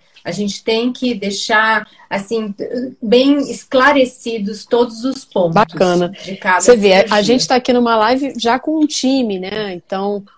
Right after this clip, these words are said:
Speaker 2: um fisioterapeuta pélvico, né? Você, a médica,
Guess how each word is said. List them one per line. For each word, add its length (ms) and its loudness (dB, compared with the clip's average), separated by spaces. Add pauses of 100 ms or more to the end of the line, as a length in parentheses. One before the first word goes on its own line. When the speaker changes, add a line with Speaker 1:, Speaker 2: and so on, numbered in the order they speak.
Speaker 2:
um 120 -4
fisioterapeuta 760 2
pélvico, 920 2 (240)
né? 340 0 (340)
Você, 760 2
a 80 -8
médica, 720 -2